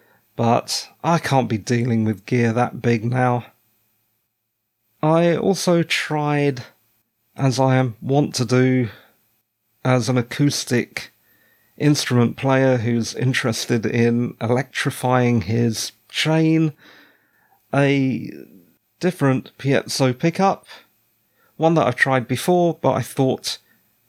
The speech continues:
I should give a second chance because maybe I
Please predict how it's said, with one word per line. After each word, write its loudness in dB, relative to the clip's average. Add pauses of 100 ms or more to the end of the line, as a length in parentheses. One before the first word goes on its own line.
(180)
I 2
should -2
give 0
a -4
second 0
chance 0 (100)
because -4
maybe 0
I 0